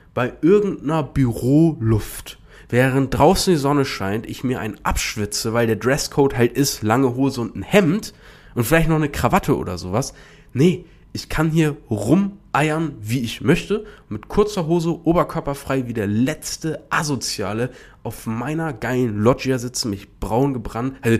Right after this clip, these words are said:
du hast es, glaub ich, verstanden. Also, mach dir <laughs> einfach einen geilen Arbeitsalltag, ja. Sorg dafür, dass du schon Spaß währenddessen hast. Belohn dich danach. Mach dir deine To-Do-Liste über Microsoft To-Do. Unbezahlte Werbung an der Stelle.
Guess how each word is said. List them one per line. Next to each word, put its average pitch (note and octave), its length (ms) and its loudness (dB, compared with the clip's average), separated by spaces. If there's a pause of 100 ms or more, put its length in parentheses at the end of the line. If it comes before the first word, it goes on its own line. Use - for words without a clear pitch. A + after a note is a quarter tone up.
(160)
du D3 100 8
hast D3+ 140 8
es, B2+ 100 -4
glaub G#2+ 140 4
ich, G2+ 80 0
verstanden. F2+ 380 -8 (220)
Also, A#2 240 2 (180)
mach E3 160 4
dir E3 160 0
<laughs> - 40 -10
einfach D3 360 2
einen G#2+ 220 0
geilen C3 280 6
Arbeitsalltag, A2 840 2 (160)
ja. A2 260 0 (640)
Sorg C#3 280 4
dafür, C#3 260 0
dass A#2+ 180 -4
du - 60 -10
schon B2+ 300 -2
Spaß - 400 -4
währenddessen G#2 640 -4
hast. A2+ 280 -4 (400)
Belohn G#3+ 380 6
dich A#2 200 -6
danach. D3+ 500 -4 (300)
Mach D#3+ 220 2
dir G#3 140 -2
deine E3+ 280 0
To-Do-Liste D3+ 600 -4
über A#2 200 -6
Microsoft C#3+ 760 -4
To-Do. C3+ 480 -2
Unbezahlte C3+ 520 0
Werbung A2+ 280 -2
an F#2+ 80 -6
der G#2 100 -4
Stelle. G#2 360 -4